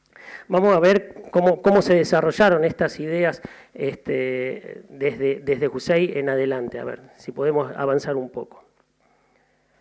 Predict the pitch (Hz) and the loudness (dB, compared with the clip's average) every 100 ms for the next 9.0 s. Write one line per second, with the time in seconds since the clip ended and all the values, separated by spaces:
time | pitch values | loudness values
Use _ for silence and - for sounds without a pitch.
0 | _ _ _ _ _ _ _ _ _ _ | _ _ _ _ _ _ _ _ _ _
1 | _ _ _ _ _ _ _ _ _ 165 | _ _ _ _ _ _ _ _ _ 2
2 | 160 139 120 - _ - _ _ _ _ | 2 4 -2 -8 _ -20 _ _ _ _
3 | _ - 180 254 262 254 240 240 233 180 | _ -6 0 4 6 6 6 2 0 0
4 | 202 208 233 220 - 180 196 233 226 254 | 2 2 2 0 2 4 6 6 6 4
5 | 254 151 143 156 156 139 - - 147 - | 2 0 0 0 0 -2 -6 -18 -14 -12
6 | 160 180 175 180 180 214 233 - 165 170 | -4 -2 0 0 2 4 2 0 2 6
7 | 180 226 233 208 180 196 202 185 160 156 | 8 8 6 4 4 4 2 2 -2 0
8 | 156 156 - 147 156 - 220 226 208 190 | 0 0 -4 -4 -4 0 4 6 6 4